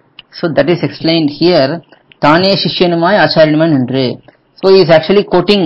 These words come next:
uh, a shlok, a pasuram from Alvar's, uh, Sri Suktis. "Naranarayananai உலகத்து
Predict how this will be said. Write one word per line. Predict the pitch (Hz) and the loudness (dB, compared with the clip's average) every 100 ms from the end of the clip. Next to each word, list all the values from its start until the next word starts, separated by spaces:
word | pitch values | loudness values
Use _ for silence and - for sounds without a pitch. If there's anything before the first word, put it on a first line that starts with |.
| 147 | -2
uh, | 151 156 147 - | 2 2 0 -4
a | 131 | -4
shlok, | 156 156 - - | -2 -2 -4 -10
a | 139 | 0
pasuram | 147 143 185 170 123 143 - _ _ | 2 2 0 0 -2 -6 -10 _ _
from | - 170 196 - - _ - | 0 0 0 -8 -14 _ -2
Alvar's, | 147 160 160 - | 0 4 2 2
uh, | 135 123 117 117 123 - | 0 2 2 -2 -6 -12
Sri | - 143 | -4 -4
Suktis. | 139 120 175 - - _ _ _ - | -4 -2 -2 -2 -8 _ _ _ -2
"Naranarayananai | 139 170 175 165 160 151 143 156 190 127 - _ _ 151 | 2 4 4 4 4 4 2 2 -2 -6 -12 _ _ 2
உலகத்து | 175 180 - | 2 2 2